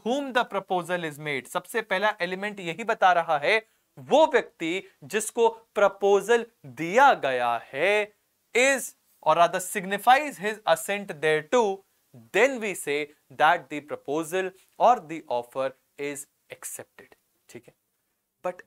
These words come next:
एक चीज याद रखिएगा, जैसे ही, I repeat, जैसे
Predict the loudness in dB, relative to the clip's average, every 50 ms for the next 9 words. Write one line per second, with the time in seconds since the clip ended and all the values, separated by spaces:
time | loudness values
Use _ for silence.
0 | _ _ -8 -8 -8 -8 _ -18 -18 -16 -14 -12 -10 -10 -12 -12 -16 -20 _ _
1 | -20 -20 -18 -18 -20 -20 _ _ _ _ _ _ _ _ _ -20 -12 -2 2 2
2 | 2 2 0 -6 -4 -2 -2 -2 -4 -4 -6 -6 -4 -4 -4 -8 _ _ _ _
3 | _ -2 0 0 0 0 -2 -4 -8 _ -6 -6 -6 -6 -8 -16 _ _ _ _
4 | _ -20 -16 -6 -2 0 0 0 0 -2 -2 -2 0